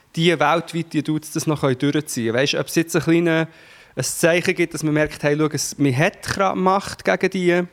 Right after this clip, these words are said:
und man kann etwas machen.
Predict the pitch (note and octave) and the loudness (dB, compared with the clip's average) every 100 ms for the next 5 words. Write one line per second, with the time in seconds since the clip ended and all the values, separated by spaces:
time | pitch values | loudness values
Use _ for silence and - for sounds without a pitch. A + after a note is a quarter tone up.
0 | _ _ _ _ _ _ _ _ - - | _ _ _ _ _ _ _ _ -20 -20
1 | - _ D3 C3+ C#3 - D3 D3 C#3+ - | -20 _ -2 2 2 2 2 0 -2 0
2 | B2+ B2+ - A2 | 0 0 -6 -8